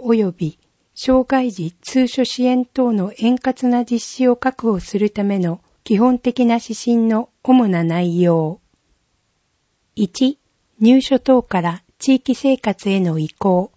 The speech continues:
地域生活の継続の支援。重度障害者等への支援など、地域のニーズへの対応。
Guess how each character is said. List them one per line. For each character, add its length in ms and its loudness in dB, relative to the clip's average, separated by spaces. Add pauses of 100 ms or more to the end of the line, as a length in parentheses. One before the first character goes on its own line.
(160)
地 180 4
域 200 0
生 240 4
活 300 -6
の 120 0
継 260 2
続 280 -2
の 160 0
支 240 -4
援。 300 -4 (1400)
重 260 4
度 140 0
障 320 0
害 160 -2
者 180 -4
等 280 -2
へ 100 0
の 120 -2
支 240 -4
援 220 0
な 140 -2
ど、 200 -6 (440)
地 200 4
域 180 -2
の 140 0
ニ 220 4
ー 60 -16
ズ 80 -2
へ 120 0
の 160 -4
対 420 -2
応。 320 -2